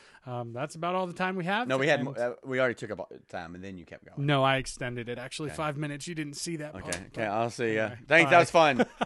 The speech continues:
Speaker 1: <laughs>
Speaker 2: for us. You're just, thanks for enduring.
Speaker 1: Yeah.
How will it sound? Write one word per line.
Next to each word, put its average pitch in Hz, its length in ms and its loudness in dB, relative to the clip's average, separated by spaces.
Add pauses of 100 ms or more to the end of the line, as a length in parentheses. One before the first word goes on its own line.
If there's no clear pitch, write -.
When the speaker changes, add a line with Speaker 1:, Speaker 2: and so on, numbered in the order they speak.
(220)
Speaker 1:
<laughs> - 60 -20
Speaker 2:
for 135 100 2
us. 123 420 4
You're 117 140 -4
just, 95 160 -8 (180)
thanks - 380 -6 (100)
for 95 260 -10 (200)
enduring. 90 400 -6 (120)
Speaker 1:
Yeah. 123 200 -12